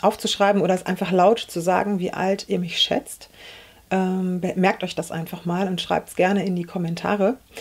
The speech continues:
Ich verrate euch jetzt, wie alt ich tatsächlich bin und ich bin dann gespannt, was ihr dazu <laughs> sagt. Ich bin achtundvierzig Jahre alt, werde in diesem Jahr, also zweitausendzweiundzwanzig,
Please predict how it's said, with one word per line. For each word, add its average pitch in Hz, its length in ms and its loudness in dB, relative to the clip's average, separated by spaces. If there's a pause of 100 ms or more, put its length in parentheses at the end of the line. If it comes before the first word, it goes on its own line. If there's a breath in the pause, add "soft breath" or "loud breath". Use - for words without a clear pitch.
(240 loud breath)
Ich 196 100 -2
verrate 190 340 6
euch 233 140 6
jetzt, 247 180 4
wie 226 120 4
alt 220 180 6
ich 220 200 -4
tatsächlich 220 540 2
bin 330 260 4 (360 loud breath)
und 220 460 4
ich - 160 -6
bin 226 240 6 (240)
dann 226 240 8
gespannt, 202 500 4
was 202 160 0
ihr 175 100 0
dazu 165 240 0
<laughs> - 0 -
sagt. - 340 -2 (300 loud breath)
Ich - 120 -2
bin 220 180 4
achtundvierzig 196 540 -2
Jahre 311 220 6
alt, 240 280 2
werde 202 200 6
in 180 120 2
diesem 196 260 2
Jahr, 185 200 2
also 160 180 -4
zweitausendzweiundzwanzig, 170 1200 -2